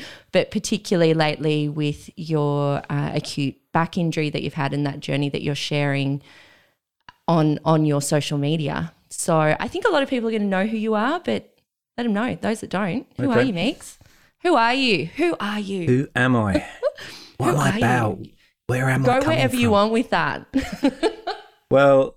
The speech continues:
Speaker 2: uh, you know, in a nutshell, I'm a physiotherapist, uh, and that's what I tend to describe myself to most people. Um, I've been a physio for near over twenty years now,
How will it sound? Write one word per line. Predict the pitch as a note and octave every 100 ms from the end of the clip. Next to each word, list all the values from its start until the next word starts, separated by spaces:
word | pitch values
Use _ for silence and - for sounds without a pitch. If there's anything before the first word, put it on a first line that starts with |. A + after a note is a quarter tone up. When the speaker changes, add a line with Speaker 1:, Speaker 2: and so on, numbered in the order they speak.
| -
Speaker 2:
uh, | F#2 C3+ - G#2+ E3
you |
know, | C3+ B2+
in | C3
a |
nutshell, | B2 A#2+ B2 - A#2+
I'm | A#2+ A#2
a |
physiotherapist, | - A#2+ A2 A2 G2 - A2+ G#2+ G2+ B2 - - F#2+
uh, | G#2+ G#2+ G#2+ G#2+
and | G#2
that's | A2 G#2+ -
what | A2+
I | G2+ G#2
tend | G2+ A2 F#2+
to | G2+ F#2+ - _
describe | G#2+ - A#2 A2 G#2+
myself | A2 G#2 - A2+ G#2+ F#2+ -
to | A2+
most | A2 G#2+ G#2 -
people. | A#2 A2 C3+ - - _ _ _ _ _ -
Um, | G2+ G2+ G2+ G2+ G2+ G2+ G#2+
I've | G#2
been | A2+
a | G#2+
physio | - A2 G#2 G#2+ G#2
for | F#2+ A#2 G#2+ G#2+ - _
near | A#2 A#2+ A#2+ B2+
over | C3 B2+ G#2+
twenty | - A2+ G2+ G#2
years | G#2 G2+ F#2
now, | G2+ A2 B2